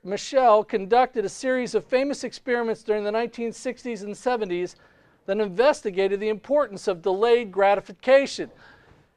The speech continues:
The researchers found, and basically, let me just say this, what this was going on here is they would put kids in a room and they would say,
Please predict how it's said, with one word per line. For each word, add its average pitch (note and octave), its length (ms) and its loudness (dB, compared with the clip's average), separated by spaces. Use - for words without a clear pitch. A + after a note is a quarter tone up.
The G3 100 -2
researchers C4+ 600 -4
found, A#3 320 -2
and G3+ 80 -6
basically, A3+ 560 -2
let A3+ 120 -6
me A#3+ 60 -8
just G#3 200 -8
say G#3 100 -4
this, F3+ 220 -8
what A3 280 -4
this A3+ 180 -8
was F#3+ 120 -10
going G#3 280 -2
on A3 220 2
here G3 300 2
is F3+ 240 -4
they F#3+ 180 -2
would F#3 240 -6
put - 320 -4
kids A3+ 260 -8
in G#3 100 -2
a G3+ 40 -8
room A3 480 -4
and F#3 100 -8
they G3 120 -2
would F#3 140 -10
say, G3+ 480 0